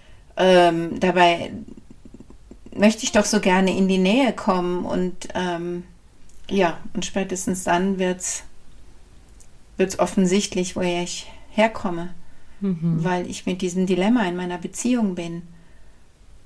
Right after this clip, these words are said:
Speaker 1: Und eigentlich habe ich Angst da, wo ich mir Nähe wünsche. Und dann bin ich in diesem, in dieser inneren Zerrissenheit, ähm, wenn ich in meiner Kindheit erfahren habe, dass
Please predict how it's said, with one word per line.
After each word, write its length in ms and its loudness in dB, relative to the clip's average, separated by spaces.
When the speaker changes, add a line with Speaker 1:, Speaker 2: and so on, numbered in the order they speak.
Speaker 1:
Und 160 -4
eigentlich 420 0
habe 120 -2
ich 160 -4
Angst 300 0
da, 160 -2
wo 80 -2
ich 160 -6
mir 80 0
Nähe 340 0
wünsche. 480 -6
Und 180 -6
dann 160 -2
bin 160 0
ich 120 -6
in 120 -2
diesem, 480 -4
in 100 -2
dieser 260 0
inneren 340 0
Zerrissenheit, 880 0
ähm, 220 -6
wenn 160 -4
ich 100 -8
in 120 0
meiner 200 2
Kindheit 440 -2
erfahren 500 0
habe, 200 -2
dass 360 -8